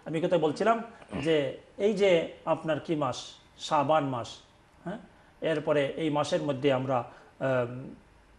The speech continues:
এই মাসের মধ্যে আছি। এরপরে আমরা এই কথাই বলছিলাম যে কোরআনে করিম থেকে যে দোয়াটি আমি বলবো, সেই কোরআনে করিমের সূরা ইউসুফ, সূরা ইউসুফের মধ্যে আপনি যদি একশো এক নম্বর আয়াতের মধ্যে যান,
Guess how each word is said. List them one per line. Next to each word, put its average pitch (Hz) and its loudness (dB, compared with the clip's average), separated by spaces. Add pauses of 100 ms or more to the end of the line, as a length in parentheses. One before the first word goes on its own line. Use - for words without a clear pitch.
(460)
এই 147 -2
মাসের 156 2
মধ্যে 190 2
আছি। 175 2 (720)
এরপরে 180 6
আমরা 160 4
এই 160 0
কথাই 165 0
বলছিলাম 143 0 (320)
যে 143 -2
কোরআনে 202 8
করিম 233 4
থেকে 185 2
যে 160 0
দোয়াটি 135 0
আমি 123 -4 (280)
বলবো, 127 -2 (340)
সেই 175 0
কোরআনে 170 4
করিমের 165 2 (220)
সূরা 185 4
ইউসুফ, 160 4 (460)
সূরা 170 4
ইউসুফের 214 4
মধ্যে 208 0 (360)
আপনি 170 2
যদি 170 6
একশো 180 2
এক 196 10
নম্বর 175 2
আয়াতের 127 0
মধ্যে 117 -8
যান, 107 -8